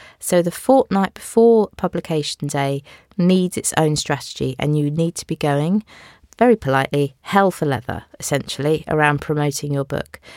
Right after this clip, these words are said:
Be that through your own social media, your own platforms, your own website, or be it through being a guest on other people's platforms. But you need to get things booked in, and you need to think about it as a strategy in itself.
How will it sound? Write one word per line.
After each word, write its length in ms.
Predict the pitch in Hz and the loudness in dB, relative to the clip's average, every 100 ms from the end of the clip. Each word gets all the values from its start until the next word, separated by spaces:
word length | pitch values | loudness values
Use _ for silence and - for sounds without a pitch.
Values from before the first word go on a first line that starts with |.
| - - | -20 -2
Be 220 | - 196 | 2 4
that 220 | 185 165 - | 2 0 -4
through 280 | - 160 156 | -4 0 0
your 240 | 156 147 | 0 -2
own 200 | 202 220 | 2 2
social 360 | 214 214 208 202 | 2 0 0 0
media, 460 | 202 190 190 180 170 | 0 0 -2 -2 0
your 200 | 151 - | -2 0
own 220 | 196 190 | 0 0
platforms, 760 | - 170 - - 151 151 147 - - - - _ | -4 -8 -6 -4 -4 -4 -6 -10 -18 -20 -20 _
your 200 | 175 160 | 0 2
own 240 | 175 175 170 | 2 2 2
website, 600 | 156 - - 147 143 - _ _ _ | 0 -2 -4 -4 -6 -10 _ _ _
or 500 | 269 233 151 170 202 - _ - | 4 6 4 4 0 -2 _ 0
be 180 | 202 | 2
it 100 | 180 | 2
through 320 | - 180 185 180 | -2 0 0 0
being 200 | - 175 | 0 0
a 60 | 165 | 0
guest 380 | - 156 - - | -2 -4 -2 -4
on 100 | 165 | -2
other 140 | 165 | -2
people's 460 | - 175 156 151 - | -4 -6 -6 -10 -12
platforms. 680 | - - _ 120 120 - | -10 -10 _ -10 -10 -12
But 160 | - - | -10 -2
you 120 | 180 | 2
need 320 | 202 214 214 - | 6 6 4 0
to 100 | 202 | -2
get 260 | 196 - _ | -2 -2 _
things 300 | 175 170 165 | -4 -2 -4
booked 420 | - 160 - - | -4 -4 -4 -6
in, 220 | 165 160 | -2 -2
and 140 | 151 147 | -2 -2
you 80 | 151 | -2
need 260 | 160 156 | -2 -4
to 100 | 147 | -4
think 220 | 147 156 147 | -6 -4 -4
about 340 | 147 139 - | -6 -6 -8
it 60 | - | -8
as 160 | 143 | -8
a 40 | 131 | -8
strategy 580 | - 156 - - - 135 | -6 -6 -8 -12 -8 -6
in 80 | |
itself. 640 | 131 - - 120 117 _ | -6 -8 -8 -8 -8 _